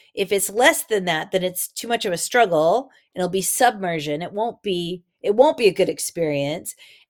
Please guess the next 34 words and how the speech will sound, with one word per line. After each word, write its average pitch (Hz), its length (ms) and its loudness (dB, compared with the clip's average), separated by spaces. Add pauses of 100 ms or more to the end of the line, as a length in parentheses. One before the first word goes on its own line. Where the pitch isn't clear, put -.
And 208 140 0
then 208 360 2
if 214 200 0
it's 190 260 0
above 196 680 4
ninety-four 175 520 0
percent, 156 580 -6
then 185 100 -2
they're 190 100 2
not 202 200 0
doing 202 200 2
any 175 140 -2
problem 180 320 -2
solving. 156 340 -6
And 160 80 -10
so 190 280 0 (680)
<sighs> - 720 -10
the, 220 360 -4
the 262 160 4
same 415 300 6
sort 285 180 6
of 233 80 2
applies 240 580 4
for 220 140 0
language 269 440 -2
learning, 165 720 -2
but 202 460 2 (120)
not 240 300 2
really 160 400 6
at 139 100 -8
the 196 80 -8
same 185 240 0
time. 156 380 -4
So 175 480 6